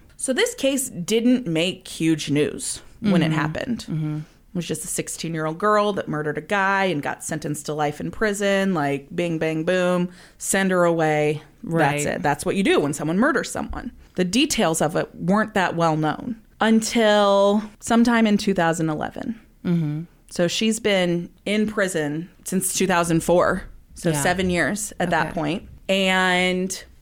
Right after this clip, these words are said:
Speaker 1: this guy who had kind of, like, caught wind of this case early on had followed it, and he made this documentary about it.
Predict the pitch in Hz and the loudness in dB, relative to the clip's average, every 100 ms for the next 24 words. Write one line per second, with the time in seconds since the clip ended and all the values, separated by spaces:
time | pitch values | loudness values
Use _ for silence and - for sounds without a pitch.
0 | - 196 208 190 220 339 262 175 185 185 | 0 2 4 2 2 4 4 2 2 2
1 | 175 - 196 190 190 170 151 - - - | 2 0 2 2 2 2 0 -4 -2 0
2 | 196 175 180 196 175 180 - 165 170 - | 2 2 4 4 2 0 0 0 0 2
3 | 175 170 151 156 180 151 - 147 147 175 | 2 4 4 2 2 -2 -6 -2 2 2
4 | 202 214 170 165 156 147 151 151 165 156 | 2 0 0 0 2 0 -2 -6 -6 -2
5 | 196 277 285 143 - - - - | 2 4 2 0 -6 -12 -12 -16